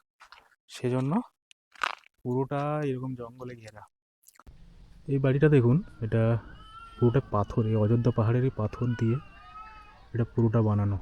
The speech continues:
এই যেটুকু দেখাচ্ছে, এগুলো সব বড় বড় পাথর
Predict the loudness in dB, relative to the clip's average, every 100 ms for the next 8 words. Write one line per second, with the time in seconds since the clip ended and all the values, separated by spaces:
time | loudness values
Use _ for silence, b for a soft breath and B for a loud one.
0 | -8 -20 -20 -4 -2 2 2 2 -2 -4
1 | -4 -6 -6 -18 -20 -20 -20 -20 -20 -20
2 | -20 -20 -20 -20 -20 -20 -8 -4 -2 0
3 | 2 4 4 2 -2 -2